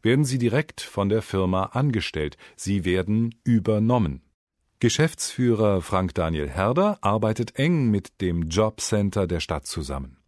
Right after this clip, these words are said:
Bei der Auswahl von Mitarbeitern zählt für ihn nicht das Alter einer Person.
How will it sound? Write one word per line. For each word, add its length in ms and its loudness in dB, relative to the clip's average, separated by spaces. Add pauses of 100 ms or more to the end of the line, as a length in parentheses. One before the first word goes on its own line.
(360)
Bei 100 -6
der 180 -2
Auswahl 680 0
von 180 -6
Mitarbeitern 800 -2
zählt 320 0
für 120 0
ihn 420 0
nicht 560 -2
das 180 -4
Alter 500 0
einer 260 -4
Person. 680 -10